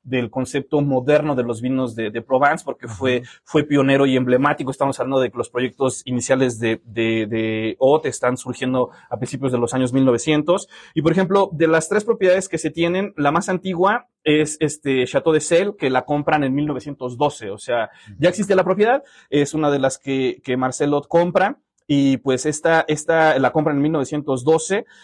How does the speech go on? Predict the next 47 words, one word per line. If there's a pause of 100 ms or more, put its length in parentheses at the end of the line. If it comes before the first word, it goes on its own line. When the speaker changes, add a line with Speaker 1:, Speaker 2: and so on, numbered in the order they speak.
(120)
Speaker 1:
es
una
propiedad
que
está
en
el
territorio
de,
de,
de
Provence. (260)
Está, (640)
Provence
es
un
territorio
muy
peculiar
porque
tiene
salida
al
Mediterráneo. (380)
Speaker 2:
Al
sur
de
Francia,
Speaker 1:
Al
sur
Speaker 2:
¿no?
Speaker 1:
de
Francia,
al
sureste
de
Francia,
ajá. (400)
Tiene
salida
al
Mediterráneo
y
este
Chateau
de
Sel